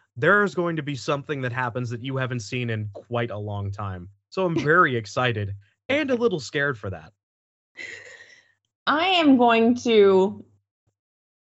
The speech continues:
Speaker 2: kick off what feels like the new season on a positive footing, and I'm gonna say Flyers win this game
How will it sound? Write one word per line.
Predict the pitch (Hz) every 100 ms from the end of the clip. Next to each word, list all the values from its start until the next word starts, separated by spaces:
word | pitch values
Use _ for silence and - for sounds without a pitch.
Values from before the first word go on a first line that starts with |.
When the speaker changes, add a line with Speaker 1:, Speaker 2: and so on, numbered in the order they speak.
| _
Speaker 2:
kick | - 240
off | 233 202 190 208 - _ _ _ _ _ _ _ _ _ _
what | - 196 -
feels | 196 190 190
like | 180 190
the | 190
new | 180 180
season | 196 190 175 175 165 165 190 - _ _ _ -
on | 185
a |
positive | 185 220 196 196 165 165
footing, | - 151 160 160
and | 156
I'm | 196
gonna | 214 190
say | 196 180
Flyers | 185 190 170 175 170
win | 160
this | 160 160
game | - 80 82 95